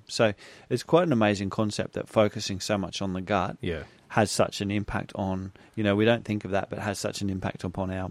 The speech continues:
Speaker 1: brain and brain health. Um, you know, and I've mentioned on the show before that sixty to seventy, po-, seventy percent of our immune system lies within the,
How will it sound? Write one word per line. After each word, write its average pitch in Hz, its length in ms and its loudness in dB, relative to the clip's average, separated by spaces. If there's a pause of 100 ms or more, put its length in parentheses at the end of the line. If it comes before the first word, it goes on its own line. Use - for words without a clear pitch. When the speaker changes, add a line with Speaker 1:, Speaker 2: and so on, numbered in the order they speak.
(140)
Speaker 1:
brain 98 340 4
and 90 120 -2
brain 92 240 -2
health. 98 340 -4 (580)
Um, 95 360 2 (340)
you 110 80 2
know, 104 240 8 (100)
and 110 140 6
I've 104 160 6
mentioned 107 300 2
on 92 80 0
the 95 80 -4
show 92 240 2
before 95 360 2
that 95 140 -4
sixty - 380 -2
to 92 80 -4
seventy, 95 320 0
po-, - 180 -8 (140)
seventy 113 320 4
percent 95 280 -2
of 92 60 -4
our 95 120 0
immune 98 240 -2
system 98 380 -6
lies 92 320 0
within 95 300 -4
the, 104 220 -2